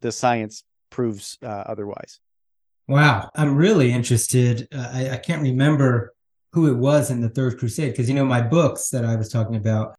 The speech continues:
Speaker 2: take place literally in the few years leading up to the Third Crusade. Uh, book six, which I just finished, is literally, they're on their way to the Third Crusade.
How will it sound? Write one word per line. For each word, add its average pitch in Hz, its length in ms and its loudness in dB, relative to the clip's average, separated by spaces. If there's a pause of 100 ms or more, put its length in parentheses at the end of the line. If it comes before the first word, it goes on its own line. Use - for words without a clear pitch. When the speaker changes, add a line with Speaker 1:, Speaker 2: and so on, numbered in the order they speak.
Speaker 2:
take - 300 0
place 139 520 4
literally 135 540 2
in 113 100 -2
the 110 80 -4
few 143 220 -2
years 123 420 -2
leading 123 300 -2
up 117 160 -4
to 123 80 -4
the 107 100 -2
Third 110 320 -2
Crusade. 113 720 0 (420)
Uh, 113 220 -4
book 127 240 -2
six, 139 360 -2
which 113 120 0
I 110 120 2
just 107 300 -4
finished, 127 380 -2 (220)
is 120 240 -2
literally, 117 400 2
they're 113 180 0
on 120 140 0
their 110 160 0
way 113 180 2
to 110 100 -2
the 104 140 -6
Third 113 300 -6
Crusade. 113 580 0